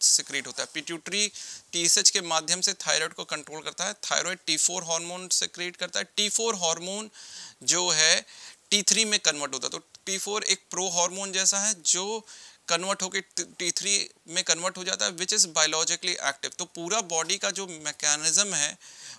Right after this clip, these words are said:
वो जो है टी थ्री के through होता है एक्शन, पर टी फ़ोर is the pro hormone।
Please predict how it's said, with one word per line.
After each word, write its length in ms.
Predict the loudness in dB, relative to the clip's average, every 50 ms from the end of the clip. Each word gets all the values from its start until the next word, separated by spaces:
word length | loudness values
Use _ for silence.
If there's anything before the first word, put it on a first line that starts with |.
| -16 -10 -6
वो 140 | -4 -2
जो 220 | -2 0 -2 -2 -2
है 120 | -2 -4
टी 240 | -4 -2 -2 0 0
थ्री 240 | 0 0 0 0 0
के 120 | 0 -2
through 440 | -2 -2 -6 -6 -6 -6 -8 -8 -8
होता 260 | -8 -4 0 0 0
है 260 | 2 2 -2 -2 -4 -6 _ -2 -2
एक्शन, 340 | 0 2 2 0 0 -2 -8 -16 -18 -18 -18 -6 -4 -2
पर 60 | -2
टी 300 | -2 0 2 2 2 4
फ़ोर 420 | 2 2 2 2 0 -2 -4 -8 _ _ _ _ -4 2 4
is 60 | 4
the 140 | 4 4 2 0 -2
pro 180 | -2 0 0 2
hormone। 340 | 0 0 0 -2 -8 -12 -12